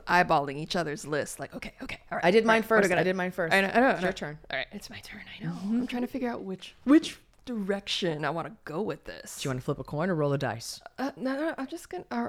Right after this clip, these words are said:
Speaker 1: I'm, I'm just gonna take, take in order.
Speaker 2: Good.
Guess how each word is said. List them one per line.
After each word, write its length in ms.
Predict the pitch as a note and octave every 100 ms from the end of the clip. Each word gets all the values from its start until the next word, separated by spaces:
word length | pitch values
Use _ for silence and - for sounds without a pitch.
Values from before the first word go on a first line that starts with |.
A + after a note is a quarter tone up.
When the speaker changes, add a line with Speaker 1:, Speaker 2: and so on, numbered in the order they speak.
| -
Speaker 1:
I'm, 140 | C#4 - _
I'm 100 | A3+
just 120 | G3+ -
gonna 140 | G3+
take, 360 | - F3+ - - - _ _ _ _ _ _ _ _ _ _
take 340 | A#3 F#3 F3 - - - _ _ _ _ -
in 160 | F#3
order. 380 | D3 D3+ D3+ D3+
Speaker 2:
Good. 200 | - B2